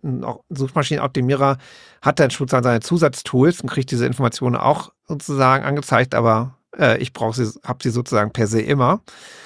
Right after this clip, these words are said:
Und, ähm, ich werd auch nicht abgelenkt von visuellen Elementen, wenn ich eine Website analysiere,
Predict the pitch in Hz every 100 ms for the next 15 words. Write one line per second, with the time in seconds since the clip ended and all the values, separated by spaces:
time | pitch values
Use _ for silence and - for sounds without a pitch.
0 | - - _ - 135 139 135 131 - 156
1 | 135 131 127 127 135 - 127 131 - 135
2 | 131 135 - - 143 135 135 135 - 139
3 | 131 123 127 131 - _ - 139 160 165
4 | 156 147 147 - _ _ _ _ 139 135
5 | 127 127 175 233 185 165 139 139 139 127
6 | 127 131 131 - 123 127 127 123 113 131
7 | 156 170 175